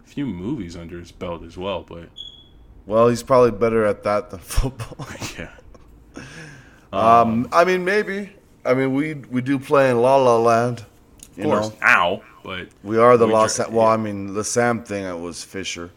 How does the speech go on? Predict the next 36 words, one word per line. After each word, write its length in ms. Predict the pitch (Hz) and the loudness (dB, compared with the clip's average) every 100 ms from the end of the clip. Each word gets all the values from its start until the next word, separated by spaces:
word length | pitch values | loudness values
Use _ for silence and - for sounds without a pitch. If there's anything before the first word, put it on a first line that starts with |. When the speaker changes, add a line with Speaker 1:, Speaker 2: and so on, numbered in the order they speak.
| _ | _
Speaker 1:
Yeah, 160 | 95 87 | -12 -10
we 140 | 92 | -8
were 100 | 98 | -8
both, 320 | 90 92 90 92 | -8 -10 -12 -14
um, 540 | 87 87 85 85 82 _ _ _ _ _ _ _ _ - | -12 -12 -14 -16 -20 _ _ _ _ _ _ _ _ -18
uh, 180 | 92 90 | -16 -16
both 320 | 90 101 104 | -10 -10 -8
of 60 | |
those 180 | 95 92 | -8 -8
guys 300 | 95 85 85 | -8 -10 -12
were 240 | 90 85 82 | -14 -14 -14
drafted 420 | 98 90 - 85 | -10 -8 -8 -12
by 160 | 87 | -14
the, 220 | 82 82 85 | -14 -16 -16
uh, 260 | 82 82 82 _ _ _ _ _ _ _ _ _ | -16 -18 -20 _ _ _ _ _ _ _ _ _
Saint 260 | - 98 | -10 -8
Louis 240 | 87 92 87 | -8 -10 -10
Rams. 400 | 69 69 - - _ _ 90 | -14 -14 -16 -20 _ _ -14
Um, 520 | 90 85 82 82 80 - _ - - - - _ _ _ _ _ _ - - _ _ _ - | -12 -12 -12 -16 -20 -20 _ -20 -20 -20 -20 _ _ _ _ _ _ -20 -20 _ _ _ -6
I 100 | 131 | -2
like, 420 | 151 240 240 - - | 2 2 2 -2 0
I 120 | 165 | 2
like 280 | 185 170 143 | 2 0 2
all 240 | 117 107 | 2 2
of 80 | 98 | -4
these 220 | 95 87 | -8 -12
picks. 540 | - 101 87 - - - - | -12 -10 -10 -14 -20 -20 -20
The 220 | - 107 | -14 -8
one 240 | 113 131 160 | -6 -4 -4
that 160 | 160 | -6
stands 380 | - 139 131 123 | -8 -8 -6 -4
out 180 | 110 107 | -6 -6
to 80 | 104 | -10
me 200 | 98 95 | -8 -6
really, 640 | 95 95 92 90 87 - - | -6 -6 -6 -8 -10 -14 -14
um, 540 | 90 85 82 85 82 | -10 -10 -10 -14 -18